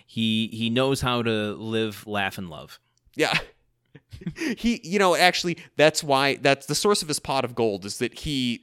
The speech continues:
Speaker 2: patented the phrase <laughs> "live, laugh, love." Every time, every time some white lady comes home from Bed Bath and Beyond with a, a new wall hanger, uh, that, that's, that's money straight into the leprechaun's pocket.
Speaker 1: Uh,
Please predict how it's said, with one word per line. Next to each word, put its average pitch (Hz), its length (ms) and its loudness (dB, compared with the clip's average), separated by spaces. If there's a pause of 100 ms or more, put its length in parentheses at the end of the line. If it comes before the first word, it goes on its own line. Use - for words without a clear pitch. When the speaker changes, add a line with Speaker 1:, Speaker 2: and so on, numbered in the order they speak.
(140)
Speaker 2:
patented 120 520 -2
the 226 100 -4
phrase 110 340 -4
<laughs> - 0 -
"live, 104 220 -6
laugh, 92 300 -4
love." 87 360 -6 (260)
Every 165 280 2
time, 143 540 -2 (300)
every 175 200 0
time 165 260 2
some 147 320 0
white 135 320 0
lady 117 320 2
comes 123 320 -6
home 117 260 -4
from 107 200 -6
Bed 113 200 0
Bath 107 280 0
and 107 120 -6
Beyond 101 440 -2
with 95 180 -6
a, 104 240 -4
a 107 60 -4
new 107 180 -4
wall 104 360 0
hanger, 92 600 -6
uh, 95 200 -4
that, 101 200 -4
that's, 120 260 -4
that's 123 240 -2
money 120 200 -4
straight 113 200 -6
into 98 140 -10
the 90 60 -6
leprechaun's 95 540 -6
pocket. 98 420 -4 (480)
Speaker 1:
Uh, 143 240 0